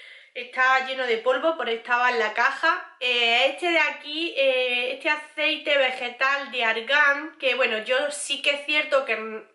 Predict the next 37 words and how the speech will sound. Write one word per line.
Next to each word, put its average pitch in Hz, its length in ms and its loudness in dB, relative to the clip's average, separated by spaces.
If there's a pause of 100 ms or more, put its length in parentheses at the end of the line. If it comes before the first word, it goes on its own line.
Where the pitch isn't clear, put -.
(140)
la 226 220 -2
mayoría 226 400 2
de 277 60 2
las 269 200 2
veces 269 340 -2
lo 262 120 0
utilizo 254 560 -4
como 220 680 -2 (360)
serum 302 680 -2
para 226 340 2
punta. 220 600 -10 (500)
Es 262 340 0
como 254 280 -2
más 262 360 2
lo 269 100 -2
utilizo, 294 760 -2
eh, 247 260 0
justo 269 300 -6
después 262 320 0
de 254 120 4
peinarme 254 1080 0
y 233 140 -10
tal, 320 280 0
pues 254 160 -6
me 233 140 -4
lo 226 140 0
aplico 269 440 -6
para 233 640 2 (120)
cerrar, 254 480 0
digamos, 277 380 -2
un 269 80 -10
poquito 247 440 -2
la 247 180 2
cutícula 254 640 -4 (460)
y 254 120 -6
las 220 240 0
puntas. 190 520 -6